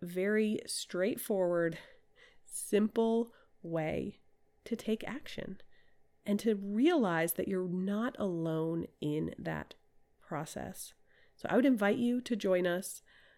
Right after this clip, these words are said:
Um, the link is there in the show notes, um, or of course it's all over on the website as well at love your people well dot com. Let me recap these ten action steps, the ten things to do if you're feeling disappointed after Christmas,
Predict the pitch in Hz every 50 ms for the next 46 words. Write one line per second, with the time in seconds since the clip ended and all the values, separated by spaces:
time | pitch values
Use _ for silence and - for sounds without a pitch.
0 | _ - - 170 165 156 165 170 175 175 170 185 208 220 - 226 202 - 190 190
1 | 185 185 180 185 185 180 - - - 175 175 170 175 170 170 165 - - - -
2 | - 175 170 160 160 165 - - 160 156 - - - 175 165 165 - 170 - 175
3 | 165 165 165 170 - - 175 170 170 170 165 170 175 180 196 185 190 185 - 202
4 | 196 196 - 196 190 - 180 175 175 165 165 165 165 - 175 170 175 180 175 170
5 | 165 170 180 175 170 - - 175 - 185 175 165 170 165 160 165 170 - - -
6 | - 175 156 - - - - 175 165 160 151 156 160 - - - - - - -
7 | _ _ _ - - 202 233 294 285 226 202 214 226 226 - 214 214 208 - -
8 | 196 202 185 185 180 - - - 175 165 170 180 196 208 - - - - - _
9 | - - 175 165 170 - - 220 202 202 - - - 208 240 349 - - - -
10 | - - _ _ _ _ _ _ - - - - - - 202 190 196 226 233 226
11 | 220 208 214 214 - 233 202 202 196 190 190 190 - 185 - 185 170 170 - -
12 | 180 185 190 202 208 202 - 190 - - 180 - - - 208 214 220 - 233 240
13 | 233 226 214 - - 175 - - - 202 - - - 202 208 - - 220 208 202
14 | 202 202 - - -